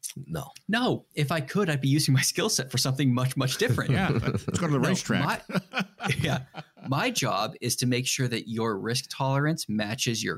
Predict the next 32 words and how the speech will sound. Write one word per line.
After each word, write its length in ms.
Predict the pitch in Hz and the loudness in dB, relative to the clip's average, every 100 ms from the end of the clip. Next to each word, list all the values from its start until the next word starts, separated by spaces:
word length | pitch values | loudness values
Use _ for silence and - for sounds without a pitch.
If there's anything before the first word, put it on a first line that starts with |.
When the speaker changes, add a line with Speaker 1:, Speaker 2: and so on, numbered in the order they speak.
| - | -4
Speaker 2:
goals 420 | 98 117 196 214 | -2 0 0 -2
and 180 | 113 110 | -2 -2
that 140 | 107 | -2
you 100 | 110 | -6
can 240 | 110 113 104 | -6 -4 -4
retire 480 | 98 - 104 110 123 | -4 -4 -2 -2 -2
with 160 | 117 | -2
the 100 | 98 | -6
right 320 | 98 101 104 - | -6 -6 -6 -6
balance 400 | 104 92 92 107 | -8 -6 -6 -8
of 200 | - 80 - - | -8 -10 -12 -8
funds. 300 | 143 135 - | -6 -4 -4
So 200 | - 123 - - _ | -4 -4 -8 -20 _
this 160 | 131 135 | -2 0
idea 400 | 135 131 151 180 | 0 0 0 0
that 400 | 143 117 110 - - | 0 -2 -4 -6 -4
a, 200 | 110 110 | -2 -2
an 80 | 104 | -2
advisor 440 | - 110 120 147 | -2 -2 0 0
should 180 | 131 - | -2 -4
charge 320 | - 101 98 | -2 -2 -4
one 220 | 92 107 113 | -2 -2 -2
percent 580 | 107 - 87 120 - - - | -2 0 0 -4 -6 -10 -8
of 160 | - | -4
your 120 | 90 87 | -2 -2
asset 360 | 113 - 127 | 0 -2 -2
base 320 | 123 147 - - | -2 -2 -2 -4
as 260 | 104 104 95 | -4 -4 -4
a 140 | - | -6
fee 420 | - 101 101 165 - | -8 -6 -2 -2 -4
is 180 | 110 104 | -4 -4
ludicrous. 720 | 101 113 98 95 - - - | -4 -4 -2 -4 -6 -4 -6